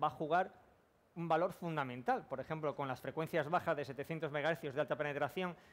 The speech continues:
para recoger información de los sensores de los barcos, con ondas milimétricas, con gigabits de ancho de banda para recoger información de los vídeos,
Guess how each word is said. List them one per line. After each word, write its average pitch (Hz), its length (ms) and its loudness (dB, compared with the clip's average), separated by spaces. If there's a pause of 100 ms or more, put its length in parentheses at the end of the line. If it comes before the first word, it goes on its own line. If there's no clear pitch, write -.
(120)
para 131 160 2
recoger 139 320 -2
información 151 460 -2
de 156 80 2
los 147 100 0
sensores 151 320 -4
de 147 80 0
los 139 140 -2
barcos, 190 400 0 (280)
con 151 160 0
ondas 175 240 2
milimétricas, 185 720 0
con 143 180 -6
gigabits 139 400 -2
de 160 60 0
ancho 156 200 -4
de 139 80 2
banda 160 300 0 (260)
para 143 160 4
recoger 151 480 0 (140)
información 151 500 -4
de 170 60 -2
los 160 160 0
vídeos, 190 360 -2